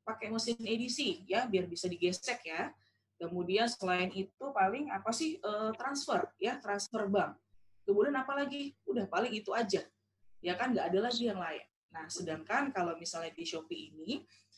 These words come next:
eh, kita menyediakan berbagai macam metode, eh, pembayaran.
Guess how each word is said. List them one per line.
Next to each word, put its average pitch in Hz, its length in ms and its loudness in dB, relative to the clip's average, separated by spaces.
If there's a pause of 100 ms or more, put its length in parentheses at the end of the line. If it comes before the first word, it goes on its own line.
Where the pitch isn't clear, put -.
(260)
eh, 185 400 8
kita 285 560 0
menyediakan 220 800 0
berbagai 196 480 2
macam 240 400 0
metode, 196 580 0 (600)
eh, 202 400 6
pembayaran. 208 720 6